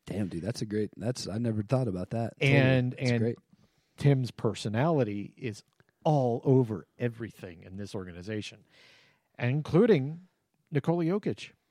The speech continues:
Speaker 1: Dude, when they, when they say, though, that there is this, like, when you hear media guys, like, when we all talk about this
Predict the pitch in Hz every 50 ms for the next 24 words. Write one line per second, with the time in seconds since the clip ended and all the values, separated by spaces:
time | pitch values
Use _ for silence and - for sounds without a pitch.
0 | _ _ _ _ _ _ _ - - 208 180 196 214 220 240 285 226 - 165 165
1 | 175 190 202 220 233 226 - - - 180 160 175 170 170 180 180 165 151 143 -
2 | - 151 147 143 143 131 123 127 127 123 117 - - - - - - 117 117 -
3 | - 127 135 156 175 190 156 170 165 170 165 160 151 139 135 143 151 156 156 147
4 | 156 151 147 147 151 147 147 143 - - - - - 104 117 - 131 127 131 135
5 | 139 139 135 - 151 135 135 - 139 139 131 127 - 104 104 - - - - -